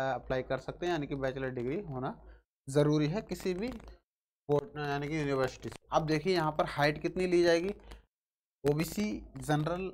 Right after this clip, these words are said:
एससी कै-, अ, candidate के लिए एक सौ सत्तर centimeter height होना चाहिए, अस्सी से पचासी, अ, centimeter छाती होना चाहिए, ठीक है।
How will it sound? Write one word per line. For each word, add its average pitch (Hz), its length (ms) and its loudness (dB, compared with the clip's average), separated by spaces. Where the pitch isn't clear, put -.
एससी 185 420 2
कै-, 160 220 0
अ, 156 200 -2
candidate 156 440 0
के 170 80 -2
लिए 175 220 0
एक 165 80 -4
सौ - 180 -4
सत्तर 165 280 0
centimeter 156 500 -4
height 131 340 -2
होना 147 220 -2
चाहिए, 160 360 -2
अस्सी 143 260 -4
से 156 140 -4
पचासी, 151 580 0
अ, 143 460 -4
centimeter 147 680 -2
छाती 143 320 -2
होना 151 240 -2
चाहिए, 151 280 -4
ठीक - 500 -8
है। - 380 -4